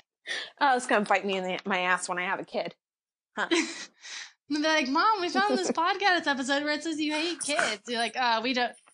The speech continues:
Speaker 2: we don't talk about that."
Speaker 1: Mom, remember those episodes Aunt Courtney recorded all those years ago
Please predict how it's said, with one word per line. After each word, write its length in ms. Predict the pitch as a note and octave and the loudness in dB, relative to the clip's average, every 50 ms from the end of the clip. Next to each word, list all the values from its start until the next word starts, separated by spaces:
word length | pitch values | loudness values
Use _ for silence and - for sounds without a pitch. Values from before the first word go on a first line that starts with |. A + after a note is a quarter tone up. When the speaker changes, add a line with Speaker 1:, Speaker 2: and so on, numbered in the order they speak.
| _ _ | _ _
Speaker 2:
we 80 | - C4 | -4 -2
don't 140 | B3+ A#3+ A3+ | -2 0 2
talk 200 | A#3 G#3+ G#3 G#3 | 2 2 0 0
about 260 | - F#3 F3 F3 - | 0 -2 -2 -2 -2
that." 200 | F3 F3+ - - - - _ _ _ _ - - - - - - _ _ _ _ _ - - | -2 -2 -2 -4 -8 -12 _ _ _ _ -20 -20 -18 -18 -18 -18 _ _ _ _ _ -4 0
Speaker 1:
Mom, 260 | C4+ D4+ D#4+ D#4 C#4+ | 2 4 4 4 2
remember 280 | D4 D4+ D#4+ E4 F#4 A#4+ B4+ C5 B4 | 2 0 0 0 0 0 0 0 0
those 100 | F#4+ D4 - | -2 -2 -2
episodes 540 | C#4+ C4 - D4 C#4+ - D4+ C#4+ C#4 B3+ - - | -4 -4 -4 -6 -6 -4 -4 -4 -4 -6 -6 -8
Aunt 200 | - C4 C4 B3+ | -8 -8 -6 -8
Courtney 380 | - - B3 A3 A3+ A#3+ C4 C4 | -4 -2 -2 -2 -2 -4 -6 -6
recorded 500 | A#3+ B3+ - - C#4 C4 C4+ B3 C4+ A3+ | -6 -6 -4 -2 0 0 0 0 -2 -2
all 180 | - G#3+ A3+ A3 | 0 0 0 0
those 220 | G#3+ B3+ A3+ G#3 | 0 -2 -2 -2
years 220 | G#3+ A3 A#3 A3 - | -2 -2 -2 0 0
ago 400 | - D4+ D4 C4+ B3 B3+ C4 | 0 2 4 4 4 4 2